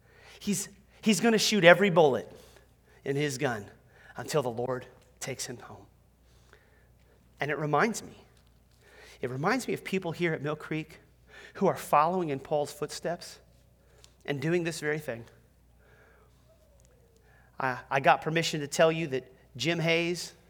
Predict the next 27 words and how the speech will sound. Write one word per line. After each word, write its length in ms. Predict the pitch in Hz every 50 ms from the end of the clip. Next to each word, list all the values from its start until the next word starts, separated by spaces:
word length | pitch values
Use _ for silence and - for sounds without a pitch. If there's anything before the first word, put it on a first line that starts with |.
| _ _ _ _ _
he's 180 | - 170 165 156
retired. 460 | 156 - - 165 151 151 151 147 143
He 100 | 160 185
went 160 | 180 165 156
over. 320 | 156 156 143 143 156 151 139 - - - _ - _ _ _ _ _ _ _ _ _ _
I 40 | -
understand 320 | 156 160 143 - 165 156 156
he 60 | 151
went 140 | 156 156 -
with 100 | 143 -
Phil. 400 | - 170 165 151 151 156 151 - - - - _ _ _ _ _ _ _ _ _ _ _ _ _ _ _ _ _ _ _ _ _ _ _ _ _ _ -
Jake 400 | - 156 156 151 - - - - _ _ _ _ _ _
maybe 280 | 156 156 156 156 151 156
was 120 | 143 139
helping. 360 | - 165 147 143 151 151 147 147
They 80 | 156 151
went 140 | 151 156 151
to 60 | 151
Holly 240 | 139 156 156 151 151
Dankenbring's 500 | 131 151 147 139 143 127 147 151 147 151
house, 300 | 160 147 143 147 147 -
one 100 | 143 143
of, 80 | 143 - - - _ _
one 120 | - 147 147
of 60 | 147
our 80 | 147
members, 380 | 147 147 143 139 143 143 -